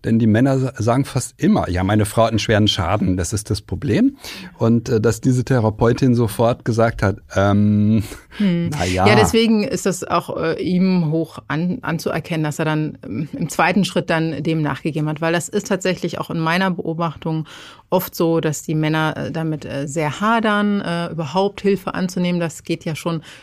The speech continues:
Speaker 2: Hilfe für sich, zum Arzt zu gehen, ja, da geht's ja schon los. Es hat, glaub ich, nicht primär was mit der Beziehung oder mit der Partnerin zu tun, sondern es ist eine Eigenart des Mannes, ja, irgendwie, äh, Probleme alleine zu lösen,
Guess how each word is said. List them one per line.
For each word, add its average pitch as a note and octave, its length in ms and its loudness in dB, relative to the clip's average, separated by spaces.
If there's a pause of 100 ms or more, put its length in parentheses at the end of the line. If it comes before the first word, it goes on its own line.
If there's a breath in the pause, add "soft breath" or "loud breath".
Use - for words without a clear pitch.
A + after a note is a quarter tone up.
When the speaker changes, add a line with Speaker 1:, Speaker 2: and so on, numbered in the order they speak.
(140 loud breath)
Speaker 2:
Hilfe F#3 280 0
für D#3+ 200 -4
sich, F#3 420 -2
zum - 180 -10
Arzt C#3+ 360 -4
zu D3+ 120 -2
gehen, D3 240 0
ja, D3+ 160 0
da D#3+ 120 -2
geht's D#3+ 260 -6
ja D#3+ 100 -4
schon D#3+ 220 -4
los. D3 220 -2
Es D3+ 120 -10
hat, F3 200 -4
glaub E3 180 0
ich, D#3 100 -6
nicht F3 260 -2 (340 loud breath)
primär F#3 360 2
was E3+ 140 0
mit E3 160 -4
der D#3+ 140 0
Beziehung F#3 600 0
oder D#3 160 -4
mit D#3 140 -4
der D#3 80 -4
Partnerin G#3 560 -2
zu - 100 -12
tun, F3+ 160 -4 (140)
sondern D#3+ 180 -4
es - 80 -8
ist - 160 -8
eine D#3 200 -4
Eigenart D#3+ 760 -2
des - 200 -4
Mannes, E3+ 720 0
ja, F3 200 0 (460 loud breath)
irgendwie, F3+ 440 2
äh, - 320 -4
Probleme G3 500 2
alleine F3 440 2
zu F3+ 160 -4
lösen, D#3 440 -2